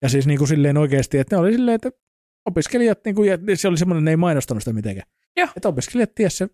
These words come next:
Speaker 1: pyör-, op-, puskaradiolla meni opiskelijoiden keskuudessa.
Speaker 2: Joo.
Speaker 1: Et niinku sieltä sai, mut sit jossain vaiheessa elintarvikeviranomaiset
Speaker 2: Ei.
Speaker 1: ilmaisi, että it's not okay.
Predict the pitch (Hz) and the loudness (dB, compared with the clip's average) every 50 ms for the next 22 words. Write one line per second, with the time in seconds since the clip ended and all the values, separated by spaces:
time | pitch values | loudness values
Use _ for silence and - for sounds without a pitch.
0 | _ _ _ _ _ 190 180 175 180 247 - - 240 180 - _ - 185 - - | _ _ _ _ _ 0 0 0 0 -2 -4 -6 -6 -6 -4 _ -4 -4 -2 -2
1 | - 165 151 139 139 135 135 135 135 139 135 135 131 135 131 139 131 - - 113 | -2 0 0 2 2 2 2 2 2 2 2 2 2 2 2 0 -2 -2 -4 -4
2 | 113 110 110 110 107 107 110 - - - 104 98 104 - - - 165 - _ _ | -2 -2 -2 -2 -2 -4 -6 -6 -8 -8 -8 -6 -8 -6 -6 -8 -8 -8 _ _
3 | - _ _ _ _ - 330 311 - - - 123 - - 131 120 127 143 - - | -20 _ _ _ _ -2 -2 -2 -2 -4 -6 -6 -4 -2 -2 0 0 -2 0 -2
4 | 170 123 - - 185 170 165 156 147 - 156 151 151 147 - - 147 135 120 123 | -4 -4 -2 -2 0 0 2 0 0 0 0 0 -2 -2 0 -2 -2 0 0 0
5 | 127 120 - - 147 - - _ _ _ - 160 147 135 123 120 127 131 127 135 | 0 0 -2 -4 -4 -6 -8 _ _ _ -2 0 0 0 0 -2 -2 0 0 0
6 | 139 135 139 151 151 143 135 135 127 143 - - - - - _ _ _ _ _ | 2 2 2 2 2 2 2 4 2 2 2 0 -4 -8 -10 _ _ _ _ _
7 | - - - - - - - - - - - - - _ _ _ _ _ _ _ | -6 -4 -2 -2 -2 -2 -2 -4 -4 -6 -8 -12 -16 _ _ _ _ _ _ _
8 | _ _ 160 170 165 165 156 151 151 147 139 135 151 143 131 - - 160 180 165 | _ _ -2 0 2 2 2 2 2 0 0 0 0 0 0 -2 -2 0 0 -2
9 | - - 170 160 151 - - - - _ - 156 143 123 - - - 147 131 123 | 0 0 0 0 0 -4 -10 -20 -14 _ 0 0 0 0 -2 -2 -2 0 0 0
10 | 110 101 | -2 -2